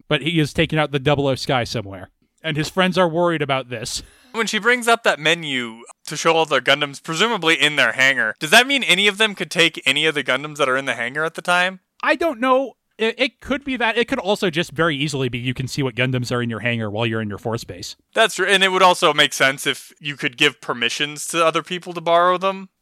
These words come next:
Speaker 1: Yeah.
Speaker 2: But they default to only you.
Speaker 1: So cut to Castle Avalon at night, where Sarah is being very sad in her bed.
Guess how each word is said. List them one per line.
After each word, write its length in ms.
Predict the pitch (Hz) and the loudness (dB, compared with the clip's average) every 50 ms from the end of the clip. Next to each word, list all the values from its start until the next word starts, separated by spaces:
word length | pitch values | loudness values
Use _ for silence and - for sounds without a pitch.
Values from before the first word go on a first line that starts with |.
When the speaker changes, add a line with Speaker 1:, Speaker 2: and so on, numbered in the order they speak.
| _ _ _ | _ _ _
Speaker 1:
Yeah. 260 | - 160 156 110 101 98 _ _ _ _ - | -6 -6 -6 -6 -8 -12 _ _ _ _ -6
Speaker 2:
But 120 | 151 139 | -4 -2
they 120 | - 156 139 | 0 -2 -2
default 640 | 135 139 147 139 - - - 143 135 135 139 139 - | -2 -2 -4 -4 -4 -2 0 2 2 2 2 -2 -6
to 120 | - 156 139 | -4 -4 -4
only 300 | 123 131 135 135 135 131 | -4 -4 -8 -6 -6 -4
you. 360 | 120 117 123 127 139 151 - _ _ _ _ _ _ _ | -2 0 0 0 0 -2 -4 _ _ _ _ _ _ _
Speaker 1:
So 120 | _ - 190 | _ -10 -6
cut 200 | - - 240 240 | -4 -4 -4 -4
to 80 | - 226 | -4 -6
Castle 380 | - - 214 202 196 - 196 | -2 0 0 0 0 -2 -2
Avalon 480 | 165 165 165 156 170 160 151 156 175 175 | 0 0 0 0 2 2 2 2 0 0
at 160 | 156 156 156 151 | -2 -2 -2 -2
night, 240 | 135 120 123 151 - - _ - | 0 0 0 -2 -6 -8 _ 0
where 180 | 147 151 160 | 2 2 2
Sarah 400 | - - - 185 190 190 196 196 | 2 0 0 2 4 4 4 4
is 280 | 190 160 175 160 131 160 - 143 127 | 2 2 0 -2 -4 -6 -12 -12 -8
being 340 | - 170 160 156 156 156 147 | -6 -2 -2 0 0 -2 -2
very 300 | 127 120 151 160 160 151 | -4 -2 -2 -2 -2 -4
sad 300 | - - 160 156 151 143 | -4 -2 0 0 0 0
in 100 | 147 139 | -2 -2
her 120 | 120 147 135 | -4 -4 -6
bed. 360 | 113 135 123 113 113 - | -4 -6 -6 -6 -8 -10